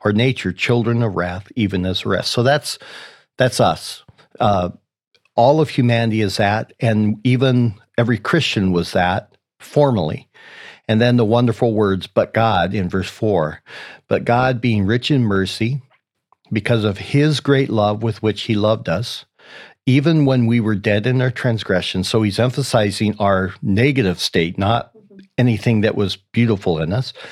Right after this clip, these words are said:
uh, "made us alive together with Christ. By grace you have been saved." And raised us up with him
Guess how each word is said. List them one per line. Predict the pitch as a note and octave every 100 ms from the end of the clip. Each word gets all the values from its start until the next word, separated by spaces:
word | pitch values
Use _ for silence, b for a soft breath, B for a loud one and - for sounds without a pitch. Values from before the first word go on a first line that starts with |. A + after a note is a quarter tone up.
| B B -
uh, | A2
"made | G2 A2+ C#3 D#3
us | F3 E3+
alive | C#3+ B2+ C3
together | A2+ A#2 G#2+ G#2+
with | A2
Christ. | - G#2 F#2 F#2+ - - -
By | G#2+
grace | F#2 G2 G#2 G2+
you | A#2
have | G2
been | G#2 G2
saved." | - E2+ F#2+ G#2+ - - _ _ _ _ _ _ -
And | G#2
raised | G#2+ C3 C3 D3+
us | C3 B2
up | A2 -
with | A2+ D3 -
him | A#2+ D#2+ G#2+